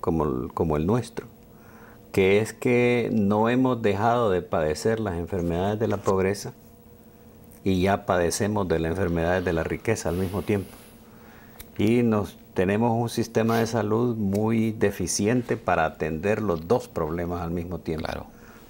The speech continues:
Speaker 1: Los países como los Estados Unidos tienen los problemas de salud de la riqueza, pero nosotros tenemos ambos. Y cada vez más pronunciado tenemos problema de la riqueza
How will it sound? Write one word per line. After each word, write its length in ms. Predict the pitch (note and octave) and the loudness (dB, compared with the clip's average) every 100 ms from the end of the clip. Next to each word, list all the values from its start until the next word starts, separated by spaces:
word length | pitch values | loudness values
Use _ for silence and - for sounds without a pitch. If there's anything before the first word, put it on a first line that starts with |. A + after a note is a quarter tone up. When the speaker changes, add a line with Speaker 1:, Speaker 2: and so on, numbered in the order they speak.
| - - | -10 -6
Speaker 1:
Los 80 | - | -2
países 340 | F#2 F2+ - | 0 0 -2
como 180 | - G#2+ | -2 0
los 80 | G#2 | 0
Estados 400 | G2+ G#2 G#2+ G#2 | 0 0 0 0
Unidos 420 | A#2 A2+ C3+ C3+ | 0 2 0 0
tienen 420 | A2 G#2+ C3 C3 - - - | 0 0 0 -2 -6 -18 -4
los 140 | F2+ | -4
problemas 840 | - F#2 E2+ F#2 A2+ C3 - - - - - | 0 0 2 0 2 0 -2 -10 -18 -20 -8
de 140 | G#2 G#2+ | 0 0
salud 420 | G2+ E2+ G#2 C3+ | 0 0 2 2
de 120 | C3 | 2
la 120 | G2+ | 2
riqueza, 480 | E2 E2 - B2 - - - - - - - - - - | 0 -4 -4 -4 -4 -16 -20 -20 -20 -20 -20 -20 -20 -4
pero 140 | G2 E2 | 0 0
nosotros 380 | F2 G#2+ F#2+ | 0 -2 -2
tenemos 380 | - A2 F#2+ E2 | 0 0 0 0
ambos. 300 | A#2+ A#2+ - - - - - - - - - - - | 0 0 -4 -14 -20 -20 -20 -20 -20 -20 -20 -20 -6
Y 280 | G2 A2+ C#3+ | 0 2 2
cada 320 | - G#2+ G#2+ A2 | 2 4 4 4
vez 200 | A#2+ A#2 | 2 2
más 200 | A#2 A#2 | -2 -2
pronunciado 720 | B2 A#2+ B2 A#2+ A#2+ A#2 F#2+ D#2+ | -2 0 -2 -2 0 2 2 0
tenemos 480 | F#2+ F#2+ F#2 D#2 - | -2 0 -2 -4 -8
problema 560 | - D#2 E2 G2 G#2+ | -2 0 2 0 0
de 80 | G#2 | 0
la 80 | G#2+ | -2
riqueza 640 | G#2+ - - - - G2 | -4 -10 -14 -10 -8 -8